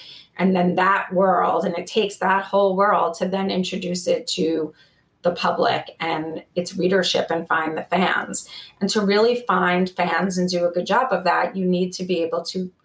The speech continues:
identify audiences. And how do we do that? So these are all very buzzwords and it's all very general, but what we're literally doing is creating a campaign. So we're having,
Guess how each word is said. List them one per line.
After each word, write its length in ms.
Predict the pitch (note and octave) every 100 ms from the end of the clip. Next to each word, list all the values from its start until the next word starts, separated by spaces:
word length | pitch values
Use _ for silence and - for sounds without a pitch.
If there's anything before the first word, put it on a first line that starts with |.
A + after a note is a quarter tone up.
| _ _ _ _ F3+
identify 640 | F3+ - F#3 F3 F3+ E3+
audiences. 840 | E3+ E3+ F3 E3 E3+ - F3 D#3
And 120 | F3 F3+
how 160 | F3+
do 100 | F3+
we 100 | F3+
do 200 | F3+ F#3
that? 280 | F3+ E3 E3
So 460 | - F3 E3+ D#3+ - - _ _ _ _ _
these 160 | G#3+ G3+
are 140 | G3
all 160 | F#3 F#3
very 420 | F3+ F3+ - - _
buzzwords 580 | F3 F3 - F3 F3 F3
and 140 | F3
it's 120 | F3 E3+
all 160 | F3
very 220 | F3 E3+
general, 480 | D#3+ F3+ G3 F3 F3+
but 300 | - E3 - _ _ _
what 240 | - F#3+ F#3
we're 100 | F3+
literally 680 | F3 F#3+ G3+ F#3+ F3 E3+
doing 340 | E3+ F3 F#3 F3
is 120 | F3
creating 540 | - - E3+ E3+ E3
a 100 | D#3+
campaign. 680 | D#3 - D#3+ - - D3+ -
So 160 | - F3
we're 100 | E3+
having, 560 | E3 F3+ E3+ E3 E3